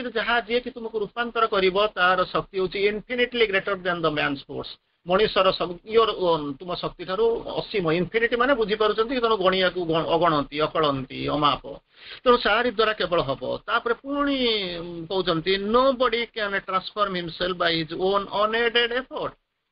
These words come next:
କେହି ନିଜକୁ ରୂପାନ୍ତରିତ କରିବେନି ନିଜର ଶକ୍ତି ଦ୍ୱାରା। ଗୋଟେ ଅନଏଡେଡ୍, ଗୋଟେ ଏଡେଡ୍ ଏଫର୍ଟ ଆସିବ, ଏଡେଡ୍ ଫୋର୍ସ ଆସିବ, ସିଏ କି ସହାୟ-, ସହାୟତାକାରୀ ଶକ୍ତି, ସିଏ ଉପରୁ ଆସିବ, ତୁମକୁ ସହାୟତା କରିବ। ତାପରେ କହୁଛନ୍ତି, "Man can't by his own effort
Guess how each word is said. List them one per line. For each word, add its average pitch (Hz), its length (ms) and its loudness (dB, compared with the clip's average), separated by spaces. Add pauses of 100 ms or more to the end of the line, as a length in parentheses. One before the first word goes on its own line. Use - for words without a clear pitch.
(120)
କେହି 240 240 2
ନିଜକୁ 262 360 -4
ରୂପାନ୍ତରିତ 262 500 -2
କରିବେନି 254 580 2
ନିଜର 233 460 0
ଶକ୍ତି - 360 -8
ଦ୍ୱାରା। 170 240 2
ଗୋଟେ 196 240 0
ଅନଏଡେଡ୍, 226 760 0
ଗୋଟେ 202 200 -4
ଏଡେଡ୍ 226 360 2
ଏଫର୍ଟ 226 340 -6
ଆସିବ, 208 320 -4 (520)
ଏଡେଡ୍ 226 360 2
ଫୋର୍ସ 214 340 -6
ଆସିବ, 196 300 -6 (220)
ସିଏ 190 140 -2
କି 196 100 -10
ସହାୟ-, 180 340 -4
ସହାୟତାକାରୀ 175 680 0
ଶକ୍ତି, 247 520 -8 (240)
ସିଏ 190 100 2
ଉପରୁ 170 260 -2
ଆସିବ, 190 240 4
ତୁମକୁ 175 280 -6
ସହାୟତା 135 400 2
କରିବ। 123 440 -4
ତାପରେ 202 240 4
କହୁଛନ୍ତି, 151 520 -2 (440)
"Man 240 440 4 (100)
can't 220 420 -2
by 190 180 2
his 185 200 -2
own 214 320 2
effort 180 380 -2